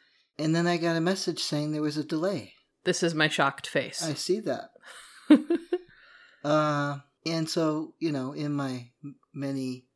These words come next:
Speaker 1: contacts through messaging and speaking with them, I did receive the information that the testosterone is on back order until the end of May. They think,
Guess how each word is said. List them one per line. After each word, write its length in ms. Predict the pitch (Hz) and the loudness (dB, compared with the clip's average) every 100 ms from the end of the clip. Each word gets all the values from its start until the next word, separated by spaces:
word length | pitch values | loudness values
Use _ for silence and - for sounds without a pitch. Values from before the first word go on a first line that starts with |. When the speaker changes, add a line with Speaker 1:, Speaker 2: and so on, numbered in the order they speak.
| _ - | _ -8
Speaker 1:
contacts 840 | 143 143 - 135 131 - - - _ _ | -4 -2 -2 -2 -2 -4 -8 -10 _ _
through 200 | - 127 | -10 -6
messaging 760 | 123 135 - 139 131 127 127 123 | -6 -6 -6 -6 -4 -4 -4 -8
and 200 | 117 117 _ _ _ _ | -10 -14 _ _ _ _
speaking 340 | - 151 135 | -4 -4 -2
with 160 | 135 127 | -4 -4
them, 320 | 123 117 139 - - | -6 -6 -8 -12 -8
I 160 | 139 | -6
did 400 | 131 127 151 151 160 | -4 0 2 2 -4
receive 480 | 151 139 - 147 139 | -6 -4 -2 0 0
the 120 | 143 151 | -2 -4
information 760 | 139 160 147 127 127 147 143 | -4 -4 -2 -2 -4 -4 -4
that 280 | 135 127 127 _ _ | -4 -4 -8 _ _
the 680 | 139 127 143 139 139 135 139 _ _ _ - | -12 -2 0 2 2 -2 -6 _ _ _ -8
testosterone 840 | 147 - 170 202 - 208 190 185 | -6 0 0 0 -2 -2 -2 -2
is 160 | 165 147 | -4 -2
on 360 | 147 147 147 - _ | -2 -4 -6 -12 _
back 260 | 160 160 - | 2 2 2
order 420 | 131 120 135 160 _ _ | -2 -2 -8 -12 _ _
until 480 | 143 143 131 - 147 | -6 -6 -4 -2 0
the 200 | 139 147 | 0 -4
end 300 | 139 156 170 | -4 -4 -2
of 180 | 160 139 | -4 -4
May. 380 | 143 143 123 117 _ - | -2 -2 -4 -10 _ -16
They 300 | 135 139 139 | -6 -4 -4
think, 560 | - - 147 147 - | -4 -6 -6 -6 -16